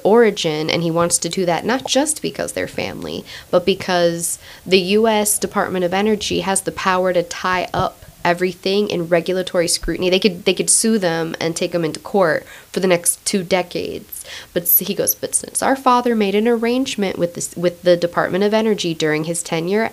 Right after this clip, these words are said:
at C E O," even though she don't wanna hear that he did that shit, um, he goes, "We need to buy into Origin's legal clearances and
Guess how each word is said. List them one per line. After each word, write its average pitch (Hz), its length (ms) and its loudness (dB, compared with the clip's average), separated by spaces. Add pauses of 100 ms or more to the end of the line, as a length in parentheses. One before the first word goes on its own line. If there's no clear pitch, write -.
at 165 340 -4
C - 360 -4
E 185 260 -4
O," 180 400 2
even 170 200 -4
though 175 80 2
she 170 220 0
don't 185 160 2
wanna 202 140 4
hear 208 400 4
that 180 160 -2
he 196 140 -2
did 226 220 4
that - 160 -4
shit, 165 360 -2 (420)
um, 170 240 2
he 170 60 0
goes, 170 240 -2
"We 214 280 4
need 208 240 4
to 185 80 -2
buy 185 280 0
into 170 280 -2
Origin's 165 640 0
legal 208 360 2
clearances 160 760 -2
and 151 180 -4